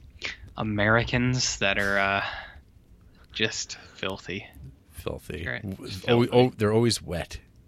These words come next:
Speaker 1: They are always wet. It's strange.
Speaker 2: That's
Speaker 1: Very
Speaker 2: all for
Speaker 1: strange.
Speaker 2: now. Hope you enjoyed
Speaker 1: Ah.
Speaker 2: Smiles of a Summer Night. With love, Jared Berger.
Speaker 1: Real guy. Terrific.
Speaker 2: Terrific. Thanks for the follow-up.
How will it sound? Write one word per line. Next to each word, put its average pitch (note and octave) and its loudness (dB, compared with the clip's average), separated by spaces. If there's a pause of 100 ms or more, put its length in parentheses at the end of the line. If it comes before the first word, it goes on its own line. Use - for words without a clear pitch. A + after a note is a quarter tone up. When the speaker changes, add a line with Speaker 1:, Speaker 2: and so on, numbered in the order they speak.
(720)
Speaker 1:
They F#4+ 4
are F3+ 6
always G2+ -4
wet. E2+ -6
It's - -6
strange. B2+ -4 (880)
Speaker 2:
That's A#2 8
Speaker 1:
Very D3+ 12
Speaker 2:
all D3 12
for D3+ 6
Speaker 1:
strange. C#3+ 4
Speaker 2:
now. C#3+ 4 (300)
Hope C3 0
you C#3 4
enjoyed C3+ 4
Speaker 1:
Ah. - -8
Speaker 2:
Smiles B2+ 0
of A2+ -10
a G2+ -12
Summer A#2 -6
Night. G#2+ -6 (240)
With A#2 -2
love, G#2+ 0 (500)
Jared F2+ -8
Berger. E2 -10 (640)
Speaker 1:
Real F#2+ -4
guy. A#2 0 (1080)
Terrific. G#2 -6 (140)
Speaker 2:
Terrific. E2+ -12 (1500)
Thanks F2 -12
for F#2 -8
the E2 -6
follow-up. E2+ -6